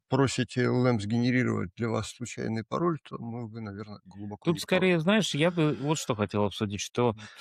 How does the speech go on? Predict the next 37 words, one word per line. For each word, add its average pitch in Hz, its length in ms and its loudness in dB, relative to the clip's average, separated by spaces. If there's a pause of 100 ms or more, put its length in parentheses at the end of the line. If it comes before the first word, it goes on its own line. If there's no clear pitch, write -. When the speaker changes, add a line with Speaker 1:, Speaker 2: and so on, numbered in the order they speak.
(760)
Speaker 2:
действительно 135 680 2
у 117 60 2
нас 147 180 4
же, 135 320 4 (360)
э, 113 280 4 (240)
глобально 139 540 4
меняется 131 640 0 (100)
поведение 120 760 2 (120)
человека 117 600 2
в 104 100 -6
нашем 107 320 0
цифровом 110 500 0
мире, 165 260 0 (500)
а, 107 120 0
заключающееся 123 680 0
в - 80 -20
чем? 101 300 2 (520)
Что - 260 0
если 135 300 4
раньше, 143 640 2 (480)
э, 113 440 4
первое, 139 380 6
что 113 220 -2
ты - 140 0
делал, 113 500 4
когда 107 300 2
тебе 107 240 0
что-то 107 320 0
было 110 220 4
нужно, 110 300 2
ты 101 100 -6
шел 113 180 0
в - 100 -16
поисковик, 117 480 0
чтобы 101 240 -4
что-то - 280 -4
найти, 110 420 0